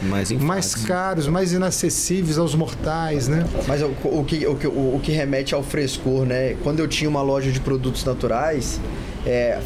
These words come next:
Speaker 3: foi um sucesso, assim, estrondoso, que o, o fornecedor nem conseguiu mais nos atender,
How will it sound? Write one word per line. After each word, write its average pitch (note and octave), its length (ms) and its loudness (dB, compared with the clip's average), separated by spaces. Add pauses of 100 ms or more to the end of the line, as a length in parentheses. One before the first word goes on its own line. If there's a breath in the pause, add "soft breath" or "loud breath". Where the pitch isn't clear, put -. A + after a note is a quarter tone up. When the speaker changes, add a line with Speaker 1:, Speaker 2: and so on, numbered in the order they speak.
Speaker 3:
foi D3 80 2
um D#3+ 100 2
sucesso, F#3 800 0
assim, C#3 260 0
estrondoso, D3+ 800 0
que D#3+ 220 0
o, D#3 60 4
o D3 440 2
fornecedor D3 520 0
nem F3 280 0
conseguiu E3+ 560 0
mais D3 280 0
nos C#3 240 2
atender, C3+ 560 2